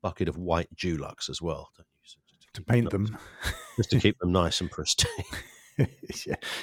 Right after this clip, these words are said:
Speaker 2: It's a weird choice. You know, the, the colour of windmills, so a lot of people won't, won't know this. They'll think the industry chose it, but that's dictated by planning. There's an actual colour,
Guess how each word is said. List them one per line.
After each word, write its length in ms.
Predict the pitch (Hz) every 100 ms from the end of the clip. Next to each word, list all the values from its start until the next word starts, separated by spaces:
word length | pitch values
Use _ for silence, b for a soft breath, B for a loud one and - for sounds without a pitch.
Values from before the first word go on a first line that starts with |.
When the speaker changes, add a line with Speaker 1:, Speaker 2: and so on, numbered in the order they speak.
| B
Speaker 2:
It's 120 | 139
a 60 | 135
weird 240 | 165 165
choice. 300 | - 151 113 -
You 60 |
know, 120 | 120
the, 180 | 113 104
the 140 | 104 117
colour 320 | - 175 139
of 100 | 101
windmills, 440 | 110 113 104 90
so 140 | 92 101
a 40 |
lot 140 | 101 107
of 40 |
people 240 | 95 104 98
won't, 360 | 101 101 110 -
won't 220 | 98 95
know 180 | 110 101
this. 220 | 95 -
They'll 140 | 104
think 200 | 90 101
the 140 | 90 104
industry 380 | 107 98 - 90
chose 340 | - 113 98
it, 140 | 90
but 100 | -
that's 200 | 110 131
dictated 580 | - - - 127 113 107
by 140 | 85 92
planning. 520 | - - 117 95 85 B B B B
There's 140 | - 92
an 60 | 107
actual 320 | 110 - 95
colour, 500 | - 120 107 85